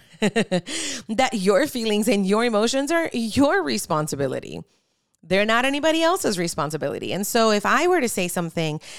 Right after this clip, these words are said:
that you feel triggers you, like, "Oh my God, that's so insulting," right? Maybe it is,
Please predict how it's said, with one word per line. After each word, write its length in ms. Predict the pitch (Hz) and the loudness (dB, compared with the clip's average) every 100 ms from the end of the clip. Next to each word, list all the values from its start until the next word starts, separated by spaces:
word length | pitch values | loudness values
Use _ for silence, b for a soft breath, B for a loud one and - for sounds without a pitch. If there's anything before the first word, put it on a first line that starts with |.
| B - | B -2
that 180 | 202 196 | 0 2
you 180 | 220 262 | 0 0
feel 240 | 247 180 | 2 2
triggers 560 | - - 269 339 269 202 | 2 0 0 2 0 2
you, 160 | 196 | 2
like, 180 | 180 170 | 2 2
"Oh 60 | 185 | 0
my 120 | 240 | 2
God, 200 | 185 190 | 0 0
that's 180 | 147 - | -2 0
so 140 | 170 | 0
insulting," 720 | 196 202 156 185 - - 180 | 0 0 -2 0 -6 -8 -10
right? 380 | 160 160 196 285 _ _ | -2 -2 0 -4 _ _
Maybe 360 | 165 240 370 381 | -2 2 2 4
it 100 | 415 | 4
is, 400 | 415 269 254 | 4 2 -2